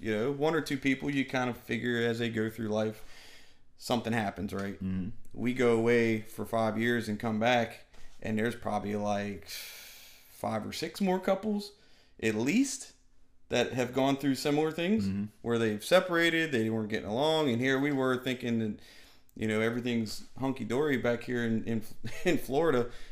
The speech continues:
Speaker 1: and, uh, they just weren't. And for a lot of different reasons, some, some people were early in their relationships.
Speaker 2: Mm-hmm.
Speaker 1: Some of them got married early as, you know, like, out of college or something, or they had kids early or whatever. Um, but it was a lot of different reasons and a lot of different, um,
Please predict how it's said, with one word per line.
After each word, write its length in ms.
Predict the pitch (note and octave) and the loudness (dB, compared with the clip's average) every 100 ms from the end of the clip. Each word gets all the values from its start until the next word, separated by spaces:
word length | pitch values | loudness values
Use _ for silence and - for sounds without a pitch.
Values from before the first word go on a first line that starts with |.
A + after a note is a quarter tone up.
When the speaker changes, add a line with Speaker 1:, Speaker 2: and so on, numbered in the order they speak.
| - | -6
Speaker 1:
and, 340 | A2 A2 A#2 | -2 0 2
uh, 180 | A2+ A2+ | 2 2
they 140 | A2+ A2 | 2 0
just 260 | A2+ - | -2 -2
weren't. 300 | B2 F#3+ - - - | -2 -2 -2 -10 -6
And 300 | A#2 A#2 A#2 | -2 0 0
for 100 | C3+ | 4
a 60 | C3 | 8
lot 180 | C3+ C3 | 8 8
of 60 | |
different 260 | D3 - C#3 | 4 4 4
reasons, 320 | C3 A#2 A2+ | 4 4 2
some, 220 | B2+ A#2 - | 0 -2 0
some 200 | C3+ C3 | 0 2
people 200 | C3+ C3 | 0 2
were 160 | B2+ | 2
early 320 | B2+ B2 C3+ | 2 2 4
in 120 | C3 C3 | 4 4
their 200 | C3 B2+ | 2 2
relationships. 680 | B2 C3 C#3 C#3+ G3 G#3+ | 2 0 0 0 0 2
Speaker 2:
Mm-hmm. 240 | G2 F#2 A2 - - | 0 -4 -6 -8 -10
Speaker 1:
Some 240 | - C3 | 0 2
of 60 | B2+ | 4
them 220 | B2+ B2 | 2 6
got 340 | B2 B2 A#2 - - | 10 10 8 -6 -2
married 400 | A#2 A#2+ C3 A#2+ | 2 4 4 2
early 420 | A#2 B2+ C#3 C3+ | 2 2 2 2
as, 300 | A2+ G#2 - - | 0 -2 -8 -6
you 120 | G2+ | -6
know, 500 | F#2+ - - - - | -6 -10 -16 -14 -8
like, 140 | A2 G2+ | -6 -2
out 140 | A2+ | -2
of 60 | A2 | 0
college 400 | A2+ A#2+ B2 A#2 | 2 2 2 -2
or 60 | A2+ | -4
something, 420 | B2 A2+ A#2+ A#2 | -4 -2 -2 -2
or 120 | G#2+ | -2
they 140 | G#2 | -2
had 180 | A2 - | -4 -6
kids 260 | - A2+ A2+ | -4 -4 -2
early 260 | A2+ A2+ | -2 0
or 100 | G#2+ | -2
whatever. 400 | G#2 G#2+ G#2+ G#2 - - - - - | -2 -2 0 -2 -8 -18 -16 -8 -2
Um, 420 | G#2 G#2 G2+ G2+ - | 0 0 -2 -4 -2
but 140 | A2 A2 | 0 2
it 40 | |
was 100 | G#2+ | 2
a 40 | A#2+ | 6
lot 200 | C3 C#3+ | 6 8
of 80 | |
different 260 | C#3+ C#3 C3 | 6 4 4
reasons 380 | C#3 C#3+ F#3 D#3+ | 4 4 4 2
and 100 | A#2+ | 2
a 40 | |
lot 220 | A2+ A#2+ A#2+ | 4 4 4
of 80 | |
different, 420 | A#2+ A#2+ B2 A#2 G#2 - | 0 0 0 0 -4 -8
um, 480 | G#2+ G#2 G#2 G2+ | -4 -2 -2 -4